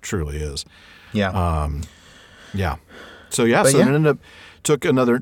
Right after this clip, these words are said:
Speaker 1: you know, nine months for it to get, uh, set to go to print and was published, as we all know,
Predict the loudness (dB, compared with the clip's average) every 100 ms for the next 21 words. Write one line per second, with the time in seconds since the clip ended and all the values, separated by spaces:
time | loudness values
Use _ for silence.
0 | 0 0 2 2 2 2 2 0 -2 -4
1 | -2 -4 -4 -2 -2 0 0 -2 -2 -4
2 | -2 -4 -4 -4 -2 -2 -2 -2 -4 -4
3 | -2 -2 -2 -2 -2 0 0 0 -2